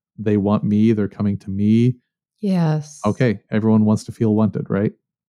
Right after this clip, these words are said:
Speaker 1: That was really great there. I really, really hope this third point changes significantly next year so I can stop reporting it.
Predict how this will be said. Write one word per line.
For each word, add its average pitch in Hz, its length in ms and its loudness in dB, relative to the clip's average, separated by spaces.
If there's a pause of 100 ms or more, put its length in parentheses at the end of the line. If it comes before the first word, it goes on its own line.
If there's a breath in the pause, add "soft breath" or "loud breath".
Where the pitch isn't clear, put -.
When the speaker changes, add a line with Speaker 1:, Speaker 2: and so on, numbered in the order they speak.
(140)
Speaker 1:
That 104 120 0
was 107 180 0
really 104 260 0
great 98 300 -2
there. 104 400 -2 (440)
I 117 80 -2
really, 135 480 4
really 113 320 2
hope 95 380 -4
this - 260 -6
third 104 260 2
point 101 320 0 (640)
changes 113 500 0
significantly 101 600 0
next 98 280 -2
year 101 160 2
so 98 180 -2
I 95 60 -2
can 95 180 -2
stop 101 540 -4
reporting 104 500 0
it. 104 200 0